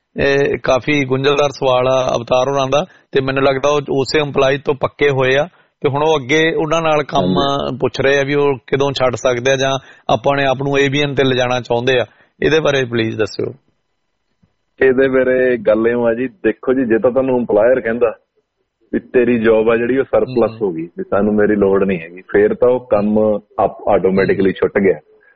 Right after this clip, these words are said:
Speaker 2: ਪਰ ਵੈਸੇ ਜਦੋਂ ਆਪਾਂ ਪੀ ਆਰ ਪਾਉਂਦੇ ਆ,
Speaker 1: ਹੂੰ।
Speaker 2: ਫੋਰ ਫਾਈਵ ਸੈਵਨ ਤੋਂ ਵਨ ਏਟ ਸਿਕਸ ਪਾਉਂਦੇ ਆ ਜਾਂ ਵਨ ਏਟ ਸੈਵਨ ਪਾਉਂਦੇ ਆ, ਤਾਂ ਆਪਾਂ
Speaker 1: ਹੂੰ।
Speaker 2: ਕਮਿਟ ਕਰਦੇ ਆ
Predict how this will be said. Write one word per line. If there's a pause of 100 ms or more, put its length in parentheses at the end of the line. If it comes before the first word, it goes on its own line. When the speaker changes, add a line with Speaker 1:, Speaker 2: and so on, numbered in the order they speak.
(260)
Speaker 2:
ਪਰ
ਵੈਸੇ
ਜਦੋਂ
ਆਪਾਂ
ਪੀ
ਆਰ
ਪਾਉਂਦੇ
ਆ,
Speaker 1:
ਹੂੰ।
Speaker 2:
ਫੋਰ
ਫਾਈਵ
ਸੈਵਨ
ਤੋਂ
ਵਨ
ਏਟ
ਸਿਕਸ
ਪਾਉਂਦੇ
ਆ (580)
ਜਾਂ
ਵਨ
ਏਟ
ਸੈਵਨ
ਪਾਉਂਦੇ
ਆ,
ਤਾਂ
ਆਪਾਂ
Speaker 1:
ਹੂੰ।
Speaker 2:
ਕਮਿਟ
ਕਰਦੇ
ਆ